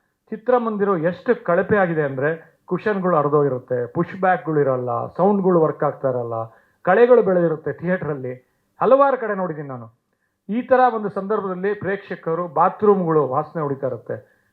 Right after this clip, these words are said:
ಈ ಥರ ಸಂದರ್ಭದಲ್ಲಿ ಪ್ರೇಕ್ಷಕರು ಹೆಂಗ್ ಸಿನಿಮಾ ನೋಡ್ತಾರೆ? ಇದ್ರ ಬಗ್ಗೆ ಚೇಂಬರ್ ಅವರು ಗಮನ ಹರಿಸ್ಬೇಕು.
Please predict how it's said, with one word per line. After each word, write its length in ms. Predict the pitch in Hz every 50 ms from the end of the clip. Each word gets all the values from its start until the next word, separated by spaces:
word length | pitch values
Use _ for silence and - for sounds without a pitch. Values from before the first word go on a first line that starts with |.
| _ _ - 180
ಈ 80 | 202
ಥರ 200 | 202 220 208 185
ಸಂದರ್ಭದಲ್ಲಿ 480 | 160 175 175 175 180 170 160 160 156 160
ಪ್ರೇಕ್ಷಕರು 440 | 156 165 165 165 - 165 - 143 151
ಹೆಂಗ್ 160 | 175 185 -
ಸಿನಿಮಾ 240 | - 151 139 139 131
ನೋಡ್ತಾರೆ? 420 | 120 113 110 - - 117 _ _ _ _ _ _ _ _ _ -
ಇದ್ರ 200 | 190 226 294 285
ಬಗ್ಗೆ 360 | 277 240 269 254 - - 262 226
ಚೇಂಬರ್ 360 | - 214 226 226 226 233 214
ಅವರು 160 | 208 190 185
ಗಮನ 240 | 165 175 175 185 175
ಹರಿಸ್ಬೇಕು. 540 | 170 160 135 - 135 131 127 - - -